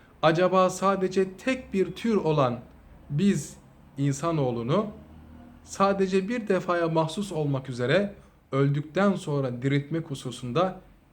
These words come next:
elbette ilmi yeterlidir, ilmi vardır diyebiliriz. İlmi zaten sonsuzdur ama buna da yeter diyebiliriz.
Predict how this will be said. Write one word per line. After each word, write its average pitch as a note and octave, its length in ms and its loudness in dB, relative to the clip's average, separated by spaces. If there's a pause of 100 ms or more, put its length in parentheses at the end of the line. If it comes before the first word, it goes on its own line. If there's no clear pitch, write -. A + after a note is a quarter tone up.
(140)
elbette C3+ 540 0
ilmi C3+ 320 -4
yeterlidir, B2+ 720 -4 (320)
ilmi B2 340 -2
vardır B2 460 -4
diyebiliriz. G2+ 640 -10
İlmi C#3+ 260 0
zaten D3 400 -2
sonsuzdur C3 640 -6
ama E3 380 2 (260)
buna D#3 340 0
da F3 80 2
yeter C#3+ 540 -2 (280)
diyebiliriz. G#2+ 640 -8